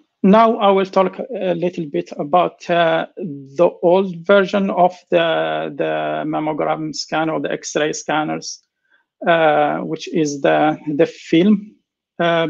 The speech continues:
based mammogram, uh, device, the one that we, is shown here. And, uh, here you have this, uh, platform or the plate here. And inside it here, you ha-, will have a cassette.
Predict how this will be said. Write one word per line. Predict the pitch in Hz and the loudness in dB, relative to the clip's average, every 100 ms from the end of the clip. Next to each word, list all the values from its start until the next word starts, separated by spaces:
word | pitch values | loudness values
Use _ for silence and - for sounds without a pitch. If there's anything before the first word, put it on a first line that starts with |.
| 151 _ _ _ _ _ - 170 | -6 _ _ _ _ _ -12 0
based | 165 160 160 202 | 4 4 2 0
mammogram, | 165 160 165 165 160 160 165 165 - | 2 2 2 0 0 2 2 0 -2
uh, | 165 151 | 0 2
device, | 151 151 147 156 175 - - - _ _ - | 2 -2 0 0 0 -4 -14 -16 _ _ -4
the | 151 | 2
one | 147 147 147 | 4 6 4
that | 156 - | 2 0
we, | 151 151 | 0 0
is | 156 - | -2 -4
shown | - - 151 151 | -6 -2 0 0
here. | 156 175 175 _ _ _ - - - - _ _ - | 0 0 -2 _ _ _ -20 -20 -20 -20 _ _ 0
And, | 180 185 175 190 | 4 4 4 4
uh, | 185 180 180 175 175 | 8 8 8 6 4
here | - 214 208 202 202 | -2 -2 4 6 4
you | 196 190 | 2 0
have | - 175 170 170 170 - _ _ _ _ | -2 -2 2 2 0 -2 _ _ _ _
this, | 180 147 170 170 - - - | -12 -4 -2 -2 -6 -8 -2
uh, | 165 160 156 156 - | 2 2 0 -2 -8
platform | - 160 160 - 180 175 175 | -6 -4 -6 -10 -6 -4 -4
or | 156 | -4
the | 151 | -4
plate | 156 170 160 160 | -4 -2 -2 -4
here. | - 175 175 175 - _ _ _ _ _ _ _ | -8 -4 -4 -6 -12 _ _ _ _ _ _ _
And | - 175 156 - | -2 0 -2 -4
inside | 196 180 160 190 175 170 | -4 -4 0 0 2 -2
it | 175 | -2
here, | 170 | -2
you | 165 160 156 | 2 2 2
ha-, | 170 165 | -2 -4
will | 156 165 | -2 -2
have | 165 139 | 0 0
a | 143 | -2
cassette. | - 151 - 202 202 | -2 -2 0 -2 -4